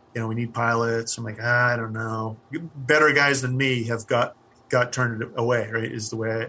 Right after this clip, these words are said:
I, I put it. And, uh, eventually I convinced my wife that it would be an okay thing to do. And, uh, she said, "You give it a try."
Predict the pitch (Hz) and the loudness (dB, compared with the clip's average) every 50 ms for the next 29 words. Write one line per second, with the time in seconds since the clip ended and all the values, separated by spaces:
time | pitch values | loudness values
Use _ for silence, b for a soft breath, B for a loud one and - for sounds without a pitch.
0 | - - 120 117 117 - - 113 107 113 107 - _ B B B B B B B | -8 -8 -8 -8 -8 -8 -8 -8 -6 -8 -8 -10 _ B B B B B B B
1 | B B _ - - 135 135 135 135 135 139 - - 143 139 139 135 135 143 151 | B B _ -4 -2 0 2 2 2 0 -2 -2 2 2 4 4 4 4 2 0
2 | - - - 151 127 139 147 151 - - 170 165 147 143 147 143 143 - - - | -2 -4 -6 -2 0 2 2 2 4 4 4 6 6 4 4 2 0 -4 -6 -4
3 | 135 131 143 135 139 - 139 131 131 127 131 135 156 160 - - 147 143 156 160 | -2 0 0 -2 0 0 2 2 4 4 4 4 4 2 0 -2 -4 -2 -2 -2
4 | 135 127 135 135 135 131 127 127 127 127 - 139 135 131 131 - 139 139 131 127 | -2 -2 0 0 2 2 2 0 0 0 0 2 0 0 0 -2 -4 -4 -4 -4
5 | 123 123 120 120 135 156 185 185 147 123 123 120 120 117 117 117 113 113 113 113 | -2 -2 0 0 2 0 0 -2 -4 -4 -4 -4 -2 -2 -2 -2 -2 -4 -4 -6
6 | - - 120 - - 135 131 127 123 - _ _ _ _ _ _ _ - 147 135 | -8 -4 -2 -2 0 0 0 -2 -4 -8 _ _ _ _ _ _ _ -10 -8 -8
7 | 120 113 131 127 127 117 - - 123 120 123 127 139 156 | -4 0 0 0 0 0 0 0 2 4 4 2 2 0